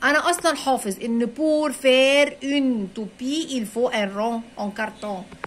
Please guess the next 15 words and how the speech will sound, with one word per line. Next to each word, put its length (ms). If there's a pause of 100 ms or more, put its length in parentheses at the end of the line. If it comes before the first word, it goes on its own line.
(640)
فدي 180
مش 200
هيبقى 180
فيها 200
عندي 420 (240)
مشكلة. 480 (460)
نفس 280
الحكاية 580 (280)
هنا، 300 (320)
écoute 420
يعني 300
يسمع، 360
قال 260
يعني 300
هي 260